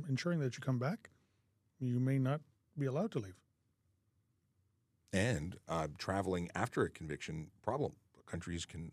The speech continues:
Speaker 2: very often deny you entry.
Speaker 1: Yep.
Speaker 2: What is this? Can a single rider motorcyclist drive in the H O V? Yes, they changed the law. I can't remember if it was two thousand seventeen or two thousand seven, but what, something with a seven in it. They
Speaker 1: Yep.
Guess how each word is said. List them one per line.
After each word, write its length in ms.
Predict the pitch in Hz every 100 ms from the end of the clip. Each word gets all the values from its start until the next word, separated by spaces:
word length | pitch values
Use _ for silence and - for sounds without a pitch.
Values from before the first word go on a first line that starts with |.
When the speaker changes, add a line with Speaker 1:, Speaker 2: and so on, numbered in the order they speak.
| _
Speaker 2:
very 200 | - 76
often 360 | 82 - 113 - - - _
deny 240 | 92 80 80
you 140 | 95
entry. 260 | 120 - - _
Speaker 1:
Yep. 120 | 139 - - _ _ _ - - - _ _ _ _ _ _
Speaker 2:
What 120 | 120
is 80 | 113
this? 160 | 95 82
Can 140 | 110
a 60 | 101
single 340 | 175 196 196
rider 260 | 165 160 147
motorcyclist 600 | 147 143 147 135 135 -
drive 240 | 110 117
in 40 |
the 100 | 113 104
H 180 | 101
O 60 | 98
V? 80 | 101
Yes, 280 | 98 113 -
they 120 | 95
changed 340 | - 117 117
the 60 | 101
law. 280 | 90 101 123 - -
I 40 | -
can't 160 | 208
remember 160 | 240 240
if 80 | 156
it 60 |
was 120 | 104
two 220 | - - 160
thousand 240 | 107 113
seventeen 380 | 101 110 110 113
or 80 | 87
two 140 | 92
thousand 280 | 92 82 80
seven, 380 | - 82 80 - - _ _ _ -
but 180 | 110
what, 300 | - 117 135
something 240 | - - 196
with 100 | 143
a 60 |
seven 260 | 123 127 101
in 120 | 82
it. 180 | 82 120
They 80 |
Speaker 1:
Yep. 60 | 101